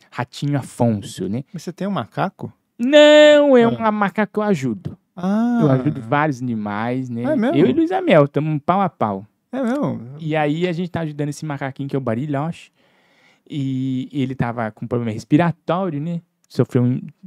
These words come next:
Speaker 1: com incêndio. E aí a gente tá fazendo uma campanha no Pix. Quem que
Speaker 2: Pô,
Speaker 1: puder
Speaker 2: que
Speaker 1: ajudar,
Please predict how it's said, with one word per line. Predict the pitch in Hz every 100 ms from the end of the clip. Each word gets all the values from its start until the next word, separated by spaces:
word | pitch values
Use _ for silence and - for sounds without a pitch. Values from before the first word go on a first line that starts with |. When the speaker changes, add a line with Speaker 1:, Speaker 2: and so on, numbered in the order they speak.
| -
Speaker 1:
com | - 156
incêndio. | 143 - 180 208 180 120 - _ _ _ _ _ -
E | 131
aí | 139
a | 135
gente | 160
tá | 156 147
fazendo | 151 156
uma | 170 156
campanha | 175 156 170
no | 208
Pix. | - 156 -
Quem | 208
que | 220
Speaker 2:
Pô, | 294
Speaker 1:
puder | 202 180
Speaker 2:
que |
Speaker 1:
ajudar, | 165